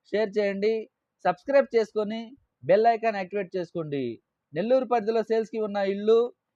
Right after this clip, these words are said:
ఇళ్ల స్థలాలు, అపార్ట్‌మెంట్ వివరాలతో మా YouTube ఛానల్ అయిన సమీర రియల్ ఎస్టేట్ నెల్లూరు ఛానల్ ద్వారా ఎప్పటికప్పుడు అప్‌డేట్‌తో మీ ముందుకు వస్తాను. ఇక టాపిక్‌లోకి వెళ్ళిపోదాం. ఈరోజు ఒక న్యూ కొత్త ఇండిపెండెంట్ హౌస్ మీ ముందుకు తీసుకురావడం జరిగింది.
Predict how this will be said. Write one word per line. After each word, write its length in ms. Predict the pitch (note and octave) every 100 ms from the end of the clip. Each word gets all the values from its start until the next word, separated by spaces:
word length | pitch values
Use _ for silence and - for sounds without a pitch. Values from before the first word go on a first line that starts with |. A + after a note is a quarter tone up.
| _
ఇళ్ల 180 | D3+ G3+ A3
స్థలాలు, 500 | A3+ G3+ G3+ G#3+ A#3 A3+ _ _ _ _
అపార్ట్‌మెంట్ 500 | - F3 C4 B3 B3 G#3+
వివరాలతో 580 | G#3+ A3 G#3 G3+ G#3+ G#3 G#3 - _ _
మా 180 | B2+ E3
YouTube 380 | F#3+ A3+ A#3+ C#4 A#3
ఛానల్ 340 | A3+ A3 G#3+
అయిన 180 | G#3 G3+
సమీర 360 | F#3+ G3+ A3+ A3+
రియల్ 260 | G#3+ G#3+
ఎస్టేట్ 320 | G#3 A3 G3 F#3
నెల్లూరు 320 | G3 A3 F3 - _ _
ఛానల్ 340 | F#3 F#3 G3
ద్వారా 320 | F#3 F#3 F#3+ G3 F#3 _ _ _
ఎప్పటికప్పుడు 720 | D3+ E3+ A#3+ A#3 A#3 G#3+ B3 A#3
అప్‌డేట్‌తో 460 | G3 F3+ A#3+ G#3+ A#3
మీ 140 | G#3
ముందుకు 340 | G3+ G3+ G3+ G3+
వస్తాను. 460 | G3 G#3+ G3 G#3+ B3+ - _ _ _ -
ఇక 120 | D#3
టాపిక్‌లోకి 520 | F#3 F#3+ G3 A3+ A3+
వెళ్ళిపోదాం. 440 | A3 G3 A3 A#3+ B3+ B3+ _ _ _ _ _ _
ఈరోజు 380 | F3+ G3+ A#3 B3+
ఒక 220 | A#3+ A#3 G#3+
న్యూ 220 | G3+ C4 C4 B3 _
కొత్త 260 | - G#3 B3+
ఇండిపెండెంట్ 560 | A#3+ A3+ A#3 A#3 A3 G#3+
హౌస్ 180 | G#3 G#3
మీ 120 | G3 G3+
ముందుకు 260 | G#3 G#3
తీసుకురావడం 480 | G#3 F#3+ G#3+ G3 G3
జరిగింది. 400 | F#3+ F3+ F#3 G3+